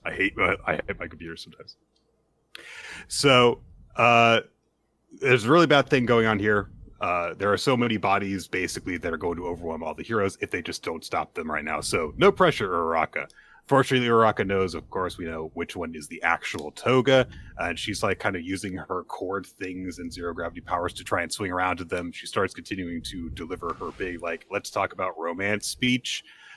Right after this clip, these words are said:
uh, and, uh, Toga is in full, like, kill everyone angst teenager mode, so she's not listening to her about that. But she analyzes and says this out loud, like, "You were crying earlier in the battle, and also you can't use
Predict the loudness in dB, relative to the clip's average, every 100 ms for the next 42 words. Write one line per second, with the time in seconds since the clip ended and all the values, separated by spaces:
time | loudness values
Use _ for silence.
0 | -10 -2 2 2 0 -2 0 2 2 0
1 | -4 -10 -12 -4 0 2 2 0 -6 _
2 | _ -16 2 6 8 8 6 6 4 4
3 | 2 4 6 6 2 2 2 2 2 2
4 | 0 0 0 -2 -4 -12 -16 -2 0 2
5 | 0 -4 -4 -4 -6 -8 -6 -6 -6 -6
6 | -6 -6 -8 -8 -10 -12 -10 -8 -4 -4
7 | -2 -2 -2 -6 -20 -14 -2 0 0 2
8 | 4 6 4 4 2 -2 -6 -6 -6 -4
9 | -4 -2 2 4 4 0 4 4 4 4
10 | 4 2 -2 -6 -16 _ _ _ _ _
11 | _ 2 4 4 6 8 8 6 4 4
12 | 4 4 4 4 6 6 6 2 0 2
13 | 2 0 -2 -6 2 2 2 0 -2 -4